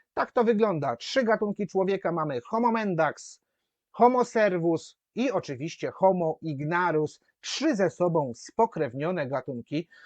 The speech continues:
I mamy ostatni jeszcze gatunek przed nami. To już taka, e, nazwa bardzo ciekawa, interesująca. Homo vinolentus. Powiedzielibyśmy, tłumacząc to z łaciny,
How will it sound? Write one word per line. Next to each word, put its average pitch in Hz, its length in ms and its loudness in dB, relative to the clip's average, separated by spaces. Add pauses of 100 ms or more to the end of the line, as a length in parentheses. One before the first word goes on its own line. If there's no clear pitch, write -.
(320)
I 220 120 0
mamy 220 300 2
ostatni 165 500 -2
jeszcze 139 300 -6
gatunek 139 420 -6
przed 117 280 -12
nami. 156 540 -2
To 208 180 0
już 151 140 -2
taka, 131 360 0 (340)
e, 135 460 0
nazwa 135 420 0
bardzo 160 360 0
ciekawa, 147 440 -2
interesująca. 147 920 -4 (240)
Homo 208 480 6
vinolentus. 196 1400 2 (640)
Powiedzielibyśmy, 156 1000 0 (320)
tłumacząc 196 680 2
to 147 180 2
z 135 60 -6
łaciny, 147 760 -2